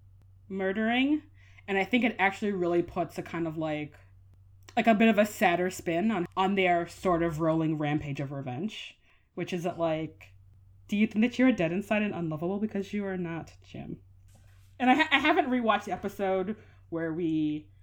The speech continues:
where, like, Jim goes back home and with their grandma and stuff, but, 'cause we, I mean, we see them in, in their full element next episode, but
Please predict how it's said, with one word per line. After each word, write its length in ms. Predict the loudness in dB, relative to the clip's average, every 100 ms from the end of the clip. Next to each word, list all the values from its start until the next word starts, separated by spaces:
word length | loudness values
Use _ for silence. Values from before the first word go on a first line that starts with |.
| -20 -16
where, 160 | -8 -4
like, 260 | -4 -6 -12 -20 -20 -20 -20 -20 -4
Jim 240 | -2 -2
goes 180 | -2 -2
back 220 | -2 -4
home 240 | -4 -4
and 100 | -4
with 160 | -6 -6
their 400 | -6 -6 -6 -10
grandma 340 | -10 -10 -10 -12
and 120 | -16 -16
stuff, 380 | -14 -14 -14 -16
but, 340 | -10 -8 -8 -12 -20 -20 -20 -20 -20 -20 -20 -4
'cause 140 | 2
we, 200 | 4 4 8
I 20 |
mean, 120 | 8
we 80 | 8
see 80 | 4
them 140 | 6
in, 80 | 4
in 180 | 4 0
their 100 | 0
full 200 | -2 0
element 340 | 0 -2 -4
next 200 | -6 -8
episode, 420 | -12 -16 -14 -16 -16 -20 -20 -20 -20 -20 -20 -2
but 460 | 2 2 2 -2